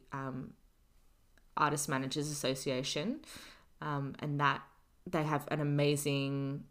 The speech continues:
team that advocates for artist managers, which is fantastic. So that's always a peace of mind off my, my plate. Um, but within government funding and, um, government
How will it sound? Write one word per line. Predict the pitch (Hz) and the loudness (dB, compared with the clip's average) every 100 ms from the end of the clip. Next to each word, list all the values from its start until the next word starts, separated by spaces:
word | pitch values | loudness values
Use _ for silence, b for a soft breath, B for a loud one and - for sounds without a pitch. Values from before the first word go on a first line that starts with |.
| - _ _ - | -20 _ _ -10
team | - - 151 147 151 | -6 0 2 2 2
that | - - - - | -2 -4 -2 2
advocates | 147 156 - 143 127 | 2 0 0 0 0
for | - 139 135 135 135 - | 0 0 4 2 0 2
artist | 147 143 - | 2 4 2
managers, | 135 147 - 196 226 | 0 0 0 0 0
which | 156 | -2
is | - | -2
fantastic. | 156 147 - - 185 247 | 0 0 0 0 0 0
So | - 170 | 0 2
that's | 160 - - | 4 4 2
always | - 147 147 | 2 2 2
a | 156 | 0
peace | 156 151 | 0 2
of | 160 | 2
mind | 147 135 139 | 2 2 2
off | - 143 - | 0 -2 -2
my, | 143 135 139 143 B B B B B | 0 0 -2 -6 B B B B B
my | 156 | -2
plate. | 143 - 151 240 - - - - - - - - | 0 6 6 6 -2 -20 -20 -20 -20 -18 -14 -2
Um, | 170 160 151 147 143 143 B B B | 4 6 6 4 0 -2 B B B
but | 156 143 156 139 - 147 | -6 6 8 8 4 4
within | 165 156 156 - 151 147 147 | 6 6 4 0 0 2 0
government | 156 143 143 151 135 | 2 2 2 0 -2
funding | - 202 202 190 170 165 160 156 - | 6 8 10 8 6 6 2 -2 -2
and, | 160 143 139 139 139 143 - - B B B B | 0 2 2 0 -2 0 -2 -2 B B B B
um, | 147 135 139 | -2 0 0
government | 139 143 151 131 - - - - - | 0 0 0 0 -2 0 2 2 0